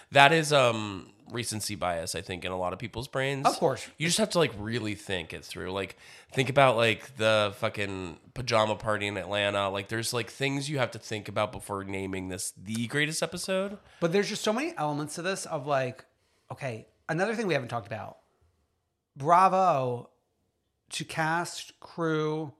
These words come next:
Speaker 2: production for, like,
Speaker 1: Editors.
Speaker 2: editors, no, but for not leaking this.
Speaker 1: Yeah.
Speaker 2: Like, they sat on this. We were able to dance around it at BravoCon.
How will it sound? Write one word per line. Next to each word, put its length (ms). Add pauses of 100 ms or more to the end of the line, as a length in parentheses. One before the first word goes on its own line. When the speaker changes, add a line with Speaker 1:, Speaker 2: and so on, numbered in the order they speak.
(320)
Speaker 2:
production 760 (240)
for, 160
like, 140
Speaker 1:
Editors. 600
Speaker 2:
editors, 400
no, 100
but 200
for 80
not 320
leaking 600
this. 640
Speaker 1:
Yeah. 240 (420)
Speaker 2:
Like, 180
they 140
sat 380
on 160
this. 520 (340)
We 440
were 160
able 240
to 60
dance 400
around 340
it 240
at 200
BravoCon. 1000